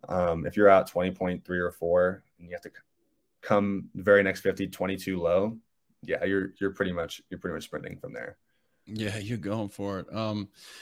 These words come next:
Speaker 2: you mentioned something there, if the tape is hitting right, and, and that's an interesting topic too, 'cause there's, there's psychology involved in that, which you're studying. There's,
Speaker 1: Yeah.
Speaker 2: um, there, there's a f-, obviously physical preparation. So how much of that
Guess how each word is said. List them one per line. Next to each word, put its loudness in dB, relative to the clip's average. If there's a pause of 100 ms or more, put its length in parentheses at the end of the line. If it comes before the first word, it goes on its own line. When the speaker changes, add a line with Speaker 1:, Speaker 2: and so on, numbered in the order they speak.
(140)
Speaker 2:
you 2
mentioned 6
something 4
there, 6
if -2
the -4
tape 2
is -2
hitting 0
right, 0
and, 0
and 0
that's 2
an 4
interesting 0
topic 0
too, 0
'cause -8
there's, -2
there's 0
psychology 8
involved 8
in 4
that, 4
which -2
you're 0
studying. 2
There's, 0 (340)
Speaker 1:
Yeah. 6
Speaker 2:
um, 2
there, 4
there's 2
a 2 (280)
f-, 8
obviously 6
physical 4
preparation. 6
So 2 (440)
how 6
much 8
of 4
that 10